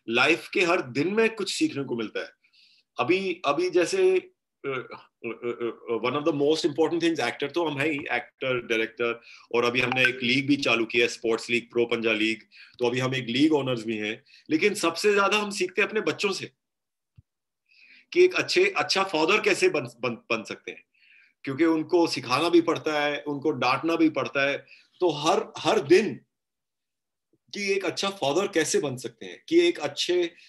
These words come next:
बच्चों को शिक्षा देके अच्छा human being कैसे बनाते हैं, उसके बारे में भी सीख, सी-, सीख रहे हैं, क्योंकि वो एक बहुत जरूरी काम है कि आप बच्चों को कैसा बड़ा कर रहे हैं और उनको क्या सिखा रहे हैं। तो I would say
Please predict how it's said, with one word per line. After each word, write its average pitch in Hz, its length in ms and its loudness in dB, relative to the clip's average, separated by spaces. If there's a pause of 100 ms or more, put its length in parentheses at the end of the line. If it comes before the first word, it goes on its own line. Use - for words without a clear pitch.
(220)
बच्चों 127 360 -2
को 170 160 -2
शिक्षा 151 400 -4
देके 143 400 0
अच्छा 151 280 -2
human 151 380 -2
being 180 260 2
कैसे 135 220 0
बनाते 98 360 -10
हैं, - 80 -20 (380)
उसके 143 280 0
बारे 175 200 2
में 170 120 2
भी 151 120 2
सीख, 131 300 -10
सी-, 127 380 -12
सीख 110 260 -8
रहे 90 80 -14
हैं, - 100 -18 (560)
क्योंकि 123 200 0
वो 160 220 2
एक 180 160 4
बहुत 139 340 -6 (300)
जरूरी 127 400 -2 (440)
काम 156 280 -2
है 127 60 -4
कि - 120 -8
आप 135 120 -2
बच्चों 127 280 -8
को 147 120 -8
कैसा 135 300 -8
बड़ा 123 180 -4
कर 113 120 -8
रहे 92 160 -12
हैं 92 100 -18 (280)
और 113 80 -6
उनको 127 260 -6
क्या 139 240 -2
सिखा 131 260 -10
रहे 87 100 -16
हैं। - 100 -20 (400)
तो 135 220 -8 (280)
I 127 100 0
would 151 220 -4
say 165 160 -2